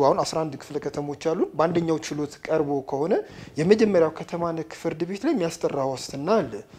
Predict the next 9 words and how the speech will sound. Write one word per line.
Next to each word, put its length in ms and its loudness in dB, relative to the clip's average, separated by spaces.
ከዛ 220 0
በኋላ 300 6
ደግሞ 220 8
ድህረ 300 4
ቅድም 300 -2
ስንል 280 -4
ይሄ 200 2
ቅድመ 320 4
ነው 140 -8